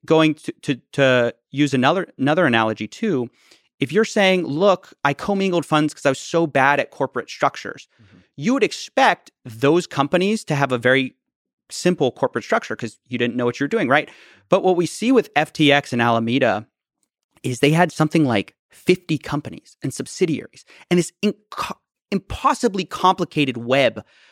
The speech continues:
Speaker 1: of corporate activity. You don't get there by accident. You don't wake up and go,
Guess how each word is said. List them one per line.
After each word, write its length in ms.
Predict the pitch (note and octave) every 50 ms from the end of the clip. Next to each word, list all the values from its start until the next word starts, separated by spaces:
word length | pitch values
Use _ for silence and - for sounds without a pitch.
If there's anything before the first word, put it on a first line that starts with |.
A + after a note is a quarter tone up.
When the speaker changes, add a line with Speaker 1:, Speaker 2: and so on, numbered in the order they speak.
| _ _ _ _ _
Speaker 1:
of 340 | E3+ D#3 D3+ C#3 C3 - _
corporate 400 | - - F#3+ F3 - E3 D3+ C#3+
activity. 600 | B2 A#2+ - - F3 F3+ D#3 C3 - G2 - _ _ _ _ _ _ _ _ _ _ _ _ _ _ _ _ _ _ _ _
You 200 | D3 D#3 G3+ C4
don't 240 | D4+ C4+ A3 - -
get 240 | B3 B3+ - _
there 180 | - A3 G#3 F#3+
by 240 | D#3 - D3+ D3 - -
accident. 460 | D3 D#3 F3+ - - - - - - _ _ _ _ _
You 160 | D3 D3+ F#3
don't 260 | A3+ A#3 G#3+ G#3 - _ _ _ _
wake 340 | - C#3+ D#3+ F3+ F3+ F3 -
up 200 | G3 F#3 F#3 -
and 160 | D3+ C#3+ C#3+
go, 460 | B2 C#3+ C#3 C3 C3+ C3+ C3 C3+ C3